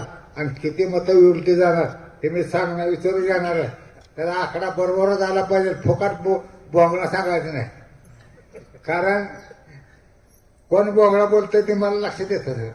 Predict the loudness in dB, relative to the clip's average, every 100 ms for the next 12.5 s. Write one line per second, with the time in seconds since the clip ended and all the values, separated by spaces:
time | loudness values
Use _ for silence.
0 | -16 -20 _ -6 -4 -4 -6 -10 -20 -20
1 | _ -18 -10 -8 -6 -2 2 2 2 4
2 | 6 4 2 -2 -6 -18 -20 -20 _ -20
3 | -18 -8 -2 -2 0 -2 0 0 0 2
4 | 4 4 4 2 0 -2 0 2 2 -2
5 | -6 -16 -12 -4 -4 -2 -2 0 -2 -4
6 | -14 -8 -2 2 4 6 4 0 -6 -10
7 | -20 -20 -20 -20 _ -10 -8 -4 -4 -4
8 | -2 -2 -2 0 0 0 0 0 0 -2
9 | -2 -4 0 0 0 -2 -4 -4 -6 -6
10 | -6 -4 -2 -2 -2 -4 -6 -8 -18 -20
11 | -20 -6 -4 -4 -4 -4 -2 -2 -4 -2
12 | 0 2 2 0 -2